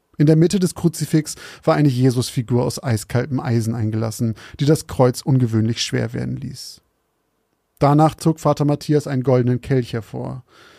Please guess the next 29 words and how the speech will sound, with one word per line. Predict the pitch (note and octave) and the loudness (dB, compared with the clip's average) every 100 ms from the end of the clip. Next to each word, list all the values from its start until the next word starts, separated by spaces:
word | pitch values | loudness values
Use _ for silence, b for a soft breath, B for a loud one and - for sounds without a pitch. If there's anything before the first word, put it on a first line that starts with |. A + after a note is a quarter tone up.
| b b b C#3+ | b b b 0
Er | A#2+ | 2
war | C3+ | 0
klein, | - D3 C3+ A#2 G#2+ A2 - | 2 2 2 0 -4 -12 -2
kaum | C#3 C#3+ | 2 4
größer | C3 D3+ D3 | 4 2 2
als | C3 | 0
eine | C#3 B2 | -2 -4
Kaffeetasse. | D3 - A2+ - - A2+ A#2+ - _ _ _ _ _ | -6 -6 -8 -10 -12 -16 -18 -20 _ _ _ _ _
Viele | - F#3+ G3 | 0 2 2
kleine | - C#3 D3 D3+ | 2 2 2 2
und | C#3 | 0
große | C3+ C#3 - | -2 -2 -2
Edelsteine | C#3+ C#3 - C#3 C3 | -2 -2 -2 -2 2
waren | B2+ C#3 | 2 2
darin | C3 B2+ C3 | 0 0 -2
eingelassen | C3 C3 C3 B2 C#3 B2 B B | -2 0 -2 -2 -4 -4 B B
und | - C3+ | 0 2
glitzerten | C3+ C#3 D#3 D#3 | 2 2 0 0
in | C#3 | 2
der | C3+ | 2
Abendsonne, | B2+ A#2+ A#2+ A#2+ A#2 | 0 0 0 -2 -2
die | A#2 | -4
durch | A#2 B2+ | -6 -4
das | C#3 | -6
Fenster | - G#2+ - A2 | -6 -6 -8 -12
schien. | - C#3+ D3 A2 _ _ _ _ _ _ _ _ | -10 -10 -12 -16 _ _ _ _ _ _ _ _
Auf | D3 - | -2 2
den | D3 | 2
Kelch | D3 D3 D3 | 4 2 2